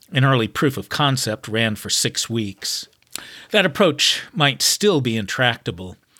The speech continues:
John von Neumann had a problem that involved the collective behavior of six times ten to the twenty-third neutrons. However, he argued that simulating the behavior of one hundred neutrons would be computationally tractable with the computers of the time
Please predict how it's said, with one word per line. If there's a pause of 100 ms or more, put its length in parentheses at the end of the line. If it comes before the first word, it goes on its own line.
(160)
John
von
Neumann
had
a
problem
that
involved
the
collective
behavior
of
six
times
ten
to
the
twenty-third
neutrons. (560)
However,
he
argued
that
simulating
the
behavior
of
one
hundred
neutrons (340)
would
be
computationally
tractable
with
the
computers
of
the
time